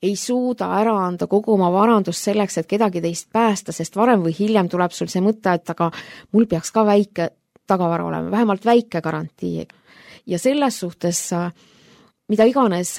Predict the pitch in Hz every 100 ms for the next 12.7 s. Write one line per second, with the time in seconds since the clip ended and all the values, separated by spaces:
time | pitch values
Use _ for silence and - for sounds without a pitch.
0 | - 233 240 170 175 220 190 170 185 196
1 | 185 175 175 233 294 262 180 170 170 170
2 | 170 - - - - _ _ _ - 208
3 | 226 247 240 240 185 190 220 220 - 170
4 | 170 175 - 208 185 165 - - 180 220
5 | 214 - 160 - 165 214 220 185 151 165
6 | _ _ _ 214 202 208 196 165 165 165
7 | - 190 185 170 165 185 175 165 - -
8 | _ _ - 233 226 180 175 - 180 -
9 | 208 240 262 247 180 165 _ _ - 196
10 | 190 170 - 165 _ - 170 165 170 165
11 | - - _ _ - - 226 190 180 202
12 | 165 190 175 151 - - -